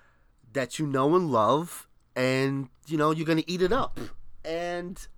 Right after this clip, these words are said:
I do enjoy The Force Awakens. I think the beginning is better than the end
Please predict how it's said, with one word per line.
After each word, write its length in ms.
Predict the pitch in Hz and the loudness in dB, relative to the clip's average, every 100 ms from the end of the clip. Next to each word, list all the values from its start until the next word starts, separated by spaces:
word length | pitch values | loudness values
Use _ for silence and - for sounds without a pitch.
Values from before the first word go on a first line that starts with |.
| - | 2
I 220 | 120 165 | 4 4
do 320 | 127 165 196 | 4 4 4
enjoy 320 | 180 143 143 | 4 4 4
The 60 | 139 | 4
Force 340 | - 139 123 | 2 0 0
Awakens. 480 | 131 120 131 180 175 | 0 0 0 -2 -2
I 100 | 113 | -2
think 240 | - 120 | -2 -4
the 60 | - | -4
beginning 520 | 101 110 131 139 147 | -8 -2 2 2 2
is 140 | 123 101 | 0 0
better 280 | 117 113 | 0 0
than 220 | 107 104 101 | -2 -6 -6
the 160 | 101 | -6
end 360 | 120 147 220 | -4 -4 -6